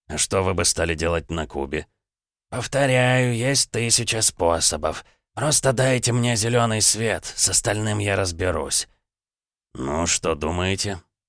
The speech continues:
Баннистер оглядел коллег. «Отличная идея, и говорить нечего», — согласился Ферри после короткой паузы. «Да», — подтвердил Шоу, — «просто и гениально».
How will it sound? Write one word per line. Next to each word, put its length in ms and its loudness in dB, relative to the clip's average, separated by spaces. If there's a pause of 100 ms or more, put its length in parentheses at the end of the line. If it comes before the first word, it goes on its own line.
(160)
Баннистер 520 0
оглядел 480 0
коллег. 480 -2 (1040)
«Отличная 760 0
идея, 440 0
и 60 -4
говорить 420 0
нечего», — 480 -2 (140)
согласился 640 -2
Ферри 300 -2
после 300 -2
короткой 440 -2
паузы. 540 -2 (680)
«Да», — 480 0 (300)
подтвердил 640 -4
Шоу, — 480 -2 (400)
«просто 520 0
и 140 -2
гениально». 800 -2